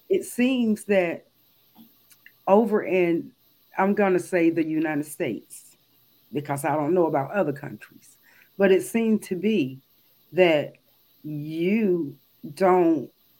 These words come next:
get justice for trying to defend your own life.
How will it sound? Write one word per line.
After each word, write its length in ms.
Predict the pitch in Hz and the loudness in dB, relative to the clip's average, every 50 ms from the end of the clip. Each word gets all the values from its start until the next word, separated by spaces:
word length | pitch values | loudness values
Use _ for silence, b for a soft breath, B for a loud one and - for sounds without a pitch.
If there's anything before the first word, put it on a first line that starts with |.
| _ _ _ _ _ _ _ _ _ _ _ _ _ _ _ _ _ - 202 | _ _ _ _ _ _ _ _ _ _ _ _ _ _ _ _ _ -12 -2
get 240 | 170 208 190 - 151 | 2 4 4 4 2
justice 600 | 143 208 202 208 202 - - - 139 139 143 - - - _ _ _ _ _ _ _ | 0 0 0 0 0 -2 -6 -8 -8 -8 -8 -12 -16 -20 _ _ _ _ _ _ _
for 160 | _ - 180 175 | _ -2 -2 -2
trying 400 | 175 - 214 185 185 185 175 170 | 0 2 2 4 4 4 2 0
to 160 | - 190 160 | 0 -2 -4
defend 640 | 147 156 139 - - 180 175 160 156 160 - - - | -4 -4 -6 -4 -2 0 0 2 2 0 -2 -4 -6
your 220 | 156 156 151 120 | -4 -2 -2 0
own 380 | - 143 147 151 143 143 139 139 | 0 0 0 0 0 -2 -2 -2
life. 420 | 139 151 143 110 120 135 - _ | -4 -4 -6 -8 -10 -14 -18 _